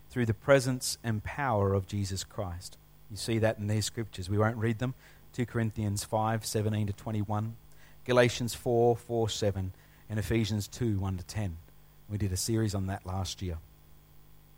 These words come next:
This is why we have no choice but to accept, forgive, and genuinely love each other in spite of our many faults and sins. This is all in the church, people. Right?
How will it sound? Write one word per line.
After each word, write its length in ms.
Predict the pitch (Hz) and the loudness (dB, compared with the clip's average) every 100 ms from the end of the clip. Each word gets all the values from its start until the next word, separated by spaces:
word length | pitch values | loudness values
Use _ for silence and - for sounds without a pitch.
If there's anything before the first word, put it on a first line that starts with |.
| - - - - | -20 -20 -16 0
This 160 | 156 180 | 4 4
is 100 | 156 | 8
why 200 | 175 170 | 10 10
we 100 | 156 | 10
have 160 | 151 | 8
no 180 | 147 151 | 8 4
choice 400 | - 175 156 - | 4 4 4 6
but 160 | 131 - | 0 2
to 100 | 131 | -2
accept, 500 | - - 151 - - | 0 6 6 6 -4
forgive, 480 | 175 120 139 151 120 | -4 2 6 6 4
and 140 | 117 | 2
genuinely 440 | 135 139 127 120 | 4 4 4 4
love 420 | 117 127 117 95 - | 4 8 8 6 0
each 220 | 117 - 113 | -6 -2 0
other 300 | 107 90 90 - - | 0 0 -8 -16 -16
in 120 | 110 110 | -6 -4
spite 360 | - 131 127 | 2 4 4
of 80 | 110 | 4
our 120 | 107 | 4
many 260 | 110 120 113 | 4 4 2
faults 540 | - 127 110 - - | 2 4 4 2 -8
and 100 | 98 | -6
sins. 460 | - 107 80 80 - - - - - - | -4 -4 -4 -8 -16 -20 -20 -20 -18 0
This 160 | 202 | 4
is 100 | 233 | 8
all 200 | 202 202 | 10 10
in 140 | 196 190 | 10 4
the 60 | |
church, 440 | 160 190 190 - - | 4 6 6 4 -2
people. 280 | 120 87 82 - - - - - - - - - - | -4 -4 -14 -18 -20 -20 -20 -20 -20 -20 -20 -20 -8
Right? 220 | 117 | -4